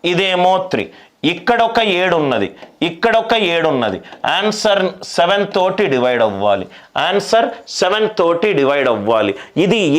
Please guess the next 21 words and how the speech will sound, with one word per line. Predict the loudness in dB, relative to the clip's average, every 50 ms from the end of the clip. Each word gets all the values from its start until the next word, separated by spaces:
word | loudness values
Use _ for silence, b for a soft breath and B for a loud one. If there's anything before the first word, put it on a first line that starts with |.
| 4 4
ఏడు, | 4 4 4 4 4 4 4 4 4 4
ఇరవై | 4 4 2 2 2 2 2
నాలుగు, | 2 2 2 4 4 4 4 4 4
ఇరవై | 4 4 4 4 2 2 2
ఐదు | 2 2 2 2 2 2
అనేది | 0 0 0 0 2 0 0 B B B B -2 0 0
నేను | 2 2 0 0 0 0 0
తీసుకున్న | 0 2 0 0 0 0 0 2 2 0 0 -2 -2 B B B -2 0 0
ఒక | 2 0 -2 -2 -2 -6 -2 0
చిన్న | 2 4 4 4 4 4 4 2 2 0 0
ఎగ్జాంపుల్ | -2 0 0 2 2 2 0 0 0 0 0 0 0 0
సార్. | -2 -2 B B B B B B -4 -2
అంటే | 0 0 0 0 0 0 B B B B -6 -4 -2
దీని | 0 2 2 2 2 2 2
బదులు | 2 2 2 4 2 2 0
మీకు | 0 -2 -2 -2 -2 0 -2 B B B -6 -2 -2
సపోజ్గా | 0 2 2 2 2 2 2 2 2 2 2 0
మీకు | -2 -2 -4 -4 -4 -4 B B B B B B _ -4 0 0
నూట | 0 0 0 0 0 0 2 0 0 0 0
రెండు, | 0 0 2 2 0 0 -2 -6 -12 _ _ _ -20 -20 -12 _ -2
నూట | 0 0 0 0 0